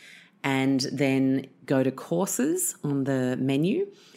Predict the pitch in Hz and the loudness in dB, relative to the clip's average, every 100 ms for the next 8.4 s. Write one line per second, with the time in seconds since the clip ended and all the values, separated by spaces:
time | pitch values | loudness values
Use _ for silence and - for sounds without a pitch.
0 | - - 139 135 131 127 135 127 123 120 | -10 -2 0 2 2 0 0 2 2 0
1 | - 117 - - 120 120 117 - 117 117 | -4 -8 -8 -10 -6 -4 -4 -4 -4 -4
2 | - 123 - - 117 113 110 - - - | -6 -10 -10 -8 -4 -4 -4 -8 -10 -6
3 | 127 123 120 - 123 - - _ _ - | -2 0 -2 -4 -6 -8 -18 _ _ -10
4 | - 233 220 160 147 135 135 135 135 135 | -2 0 0 0 0 -2 -4 -4 -2 0
5 | 135 131 - - - - - 147 127 160 | -2 -4 -10 -20 -20 -12 -6 -2 0 0
6 | 165 151 - 151 147 - 131 123 143 170 | 0 -2 2 2 2 0 -2 0 0 0
7 | 202 - - 180 170 160 151 151 - 185 | -2 -4 -4 -2 0 0 -2 -4 -4 -2
8 | 226 285 - - | -2 -4 -8 -10